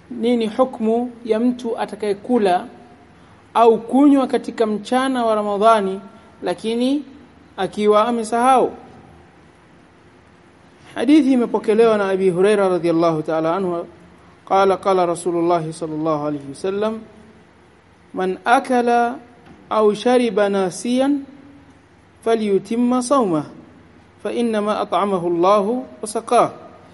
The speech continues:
Rawahu al-Bukhari wa Muslim. Asema Mtume sallallahu alayhi wasallam, Atakayekula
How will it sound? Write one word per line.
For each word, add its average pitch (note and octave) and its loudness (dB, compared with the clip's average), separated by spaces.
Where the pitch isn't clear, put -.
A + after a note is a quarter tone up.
Rawahu G3+ 2
al-Bukhari G3 0
wa B3+ 2
Muslim. D#3 -2
Asema C4 4
Mtume A3 -6
sallallahu F#3 4
alayhi D#3 2
wasallam, F3+ -2
Atakayekula C4 2